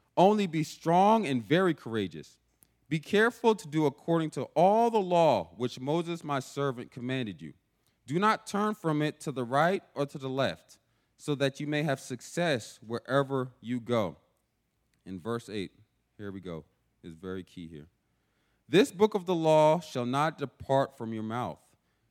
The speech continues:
but you shall meditate on it day and night, so that you may be careful to do according to all that is written in it. For then you will make your way prosperous,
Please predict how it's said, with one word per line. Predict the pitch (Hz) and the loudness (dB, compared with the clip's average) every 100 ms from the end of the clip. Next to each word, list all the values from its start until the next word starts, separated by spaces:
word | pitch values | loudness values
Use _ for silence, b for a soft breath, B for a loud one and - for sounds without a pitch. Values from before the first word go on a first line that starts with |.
| _ | _
but | 127 139 | -4 -4
you | 180 | -6
shall | - 160 143 | -2 0 0
meditate | 123 135 185 208 - 165 135 117 | 0 -2 0 -2 -4 -4 -4 -4
on | 117 117 107 | -6 -6 -4
it | 92 - 82 | -6 -12 -14
day | - 131 151 156 | -4 0 0 0
and | - 131 127 | -4 -6 -4
night, | 120 92 - _ _ _ _ | -4 -4 -8 _ _ _ _
so | 127 | -6
that | 139 135 | -4 -4
you | 147 | -4
may | 151 143 | -4 -2
be | 131 | -4
careful | - 170 180 - 180 | -4 -4 -4 -4 -8
to | 143 | -6
do | 127 139 | -4 -4
according | - - 151 135 | -2 -2 -2 -2
to | 123 | -4
all | 143 180 202 | 2 2 2
that | 208 | 0
is | 190 | -2
written | 160 180 127 | -2 -4 -2
in | 101 | -4
it. | 87 - _ _ _ _ | -8 -12 _ _ _ _
For | - 127 | -16 0
then | 170 208 233 262 _ _ _ _ _ _ _ _ _ | 2 2 0 -6 _ _ _ _ _ _ _ _ _
you | 120 156 165 | -6 -2 0
will | 143 | 0
make | 139 147 151 | 0 0 -2
your | 147 | -4
way | 135 127 | -2 -2
prosperous, | 123 139 123 120 - 85 76 _ | -2 0 0 -2 -8 -14 -14 _